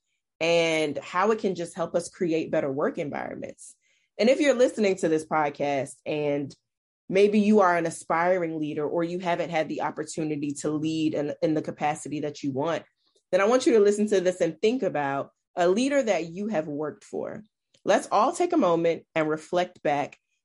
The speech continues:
in two aspects. I want you to think about the leader that you worked for, who you felt like you had a solid relationship with,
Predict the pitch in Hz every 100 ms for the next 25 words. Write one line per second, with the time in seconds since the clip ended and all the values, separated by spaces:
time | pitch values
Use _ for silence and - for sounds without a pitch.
0 | _ - 180 180 - 247 247 185 160 -
1 | - 90 - 143 180 214 277 269 214 208
2 | 175 165 160 165 165 156 160 190 226 208
3 | 202 214 180 180 185 - 190 180 180 185
4 | - _ _ 208 180 170 160 156 - 151
5 | 185 190 180 131 160 160 170 160 143 139
6 | - 160 196 214 202 175 175 180 196 175
7 | 175 170 165